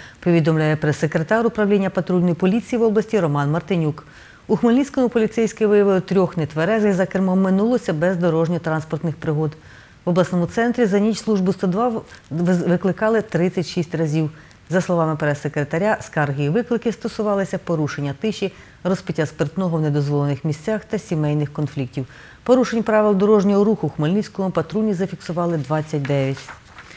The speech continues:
За ніч, повідомляє чергова акушерка приймального відділення Хмельницького перинатального центру Тетяна Плейзер, народилося шість дітей, п'ять хлопчиків та дівчинка.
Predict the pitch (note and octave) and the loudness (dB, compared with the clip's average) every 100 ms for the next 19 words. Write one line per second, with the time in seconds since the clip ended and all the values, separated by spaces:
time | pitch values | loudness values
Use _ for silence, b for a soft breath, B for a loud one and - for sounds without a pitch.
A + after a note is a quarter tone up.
0 | B B B - E3+ C4 D4+ - C4+ A3+ | B B B -2 2 4 2 2 0 2
1 | A#3 A#3 A3+ A#3 G3+ G#3 G#3 G#3 - A3+ | 2 2 0 0 0 2 0 0 -4 -4
2 | A3 E3+ E3 D3+ D3 D3 D3 D3 D#3 G3+ | -2 -4 -2 0 0 0 0 0 0 0
3 | F3+ D3+ E3+ E3+ D#3 - C#3+ D3 C#3+ C#3+ | 0 -2 0 0 -2 -2 -4 -2 -2 -2
4 | C#3+ C#3 C#3+ C#3+ D3 C#3+ C#3 C#3+ C3+ C#3 | -2 -2 -4 -4 -4 -4 -6 -6 -4 -6
5 | C#3 B3 C4+ C4 G3+ F3 D#3+ G#3+ - G#3 | -2 0 2 0 0 0 0 0 0 -4
6 | - F#3 E3 - E3+ E3 B B - D3+ | -2 -2 -2 -2 -2 -2 B B -4 -2
7 | C#3+ A3 B3+ - B3 A#3 - F#3+ D#3 D3+ | -2 -2 -2 -2 -4 -6 -2 -2 0 -2
8 | D3+ D3+ D3 | -4 -6 -6